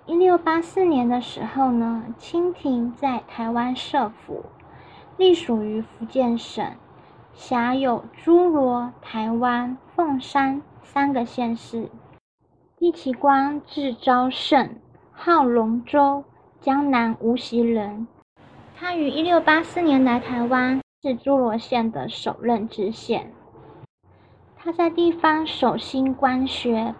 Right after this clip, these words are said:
颇有政绩，并且呢，将他的政绩记载于《龙舟文稿》里面。他与沈光文等十三位文人呢，一起发起东瀛诗社，培育了许多诗人。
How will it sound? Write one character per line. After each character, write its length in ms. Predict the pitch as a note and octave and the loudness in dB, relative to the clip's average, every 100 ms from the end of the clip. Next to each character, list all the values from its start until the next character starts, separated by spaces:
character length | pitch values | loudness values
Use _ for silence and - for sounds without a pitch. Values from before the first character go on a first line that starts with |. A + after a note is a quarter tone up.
| - | -6
颇 160 | B3 | -4
有 240 | C4 C#4 A#3 | -2 -2 -4
政 380 | - C4 A#3+ A#3+ | -2 -2 0 -4
绩， 380 | - A#3+ A#3+ A#3+ - - - - | -6 -6 -6 -8 -14 -20 -20 -4
并 200 | F4+ F4+ | 0 2
且 260 | - C4+ A#3 | 0 0 2
呢， 320 | A#3 A#3+ A#3+ | 2 0 0
将 220 | B3 C4 | 0 0
他 140 | B3+ C4 | 0 0
的 160 | A#3+ | -2
政 340 | A#3 D4 C4 A#3+ | 0 2 2 0
绩 240 | B3+ B3+ | -2 -6
记 260 | A#3+ D#4 B3 | -2 -4 -4
载 300 | - G#3 F3+ | -2 -2 -2
于 220 | G3+ G3+ | -4 -4
《龙 280 | G#3+ G#3+ A#3 | 0 0 0
舟 280 | - D4 | 2 2
文 260 | C#4 A#3 A3+ | 2 0 -2
稿》 220 | A3+ G3+ | -4 -6
里 120 | G#3 - | -8 -10
面。 280 | G3 A3 D3 - - - - - - - - - | -6 -6 -6 -14 -20 -20 -20 -20 -20 -20 -20 -8
他 200 | D#4+ E4 | -2 0
与 200 | D4+ D4 | 0 -4
沈 300 | - A#3+ G#3 | -2 -2 0
光 300 | B3 C4+ C4+ | 0 2 0
文 240 | A#3+ A3 | 0 0
等 220 | A3+ - | -4 -6
十 220 | - - A#3 | -8 -10 -8
三 320 | - C#4 D4+ | -2 0 2
位 120 | D4+ | 2
文 300 | B3+ A3+ A3+ | 2 0 0
人 240 | A3+ A3+ | 0 0
呢， 220 | A#3 A#3+ A#3 | 0 -2 -4
一 120 | C4+ | -8
起 180 | - - | -12 -12
发 320 | A3 - A3+ | -6 -4 -4
起 380 | A#3 - - - - | -4 -10 -14 -14 -4
东 240 | C4 C4 - | -2 -2 -2
瀛 240 | A3 A3 | -6 -6
诗 280 | - - A#3+ | -12 -12 -10
社， 380 | B3+ - C4+ - - - - - - | -10 -4 -4 -4 -14 -20 -20 -20 -14
培 200 | - C4 | -2 0
育 180 | - F4 | 4 4
了 180 | D#4 C#4 | 4 0
许 220 | - G#3 | -4 -4
多 240 | A#3 A#3 | 0 0
诗 300 | A#3 - A#3+ | -2 -6 -2
人。 440 | A#3+ A3+ D2 A3+ | -2 -4 -6 -14